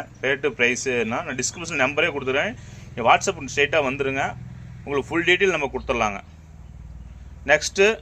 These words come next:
நம்ம அடுத்த வீடியோல சந்திப்போம். சொல்றதுக்கு முன்னாடி, இன்னும் நம்ம பழமை வாய்ந்த பொருட்கள் நிறையா தயார் பண்றோம். நீங்க உங்க, உங்க சைடுல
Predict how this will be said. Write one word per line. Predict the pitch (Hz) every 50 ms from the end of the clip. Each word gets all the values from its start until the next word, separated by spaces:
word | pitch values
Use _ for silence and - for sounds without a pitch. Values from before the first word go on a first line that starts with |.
| - - - - - - -
நம்ம | 127 131 131 131
அடுத்த | 139 - - 156
வீடியோல | 156 160 175 160 139
சந்திப்போம். | 143 135 139 131 147 175 165 -
சொல்றதுக்கு | 151 151 151 147 147 135 131
முன்னாடி, | 135 143 147 135
இன்னும் | 131 127 123
நம்ம | 120 120 107 -
பழமை | 131 143 160 170 165 165
வாய்ந்த | 180 185 180 165 -
பொருட்கள் | 147 147 147 160 151 131
நிறையா | 123 135 147 147 139
தயார் | 131 127 127 123 123
பண்றோம். | 117 110 131 165 208 262 - - - - - - _
நீங்க | - 135 139 139
உங்க, | 139 139 135 131 127 123 120 120 131
உங்க | 143 156 156 143 -
சைடுல | 170 185 202 208